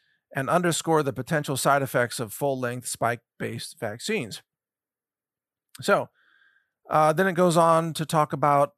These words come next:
the importance of the D N A repair mechanism, which we've covered. It talks about how the inhibiting of the N H E J repair mechanism leads to immunodeficiency.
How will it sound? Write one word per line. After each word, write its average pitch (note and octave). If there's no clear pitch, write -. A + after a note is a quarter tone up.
the C3
importance D3
of C#3
the B2+
D C3
N C3
A B2+
repair B2
mechanism, C3+
which A#2+
we've A#2
covered. C#3+
It -
talks F3+
about E3
how E3+
the C#3+
inhibiting F#3+
of D#3
the C#3+
N D3
H D3
E C#3+
J C3+
repair C3
mechanism C3
leads C3
to -
immunodeficiency. C#3+